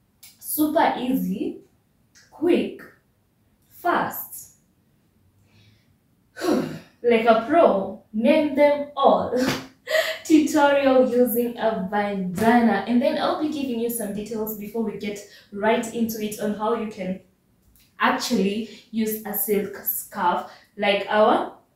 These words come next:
goal of the day. That is how to style a bandana like a scrap rookie. <coughs> And I don't know what's up with my voice. I know he doesn't want us to, like,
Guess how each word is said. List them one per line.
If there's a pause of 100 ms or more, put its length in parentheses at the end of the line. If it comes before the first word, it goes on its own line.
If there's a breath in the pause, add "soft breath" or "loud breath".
(520)
goal
of
the
day.
That
is
how
to
style (400 loud breath)
a
bandana
like
a
scrap
rookie.
<coughs> (680)
And
I
don't
know
what's
up
with
my
voice. (300 loud breath)
I
know
he
doesn't
want
us
to,
like,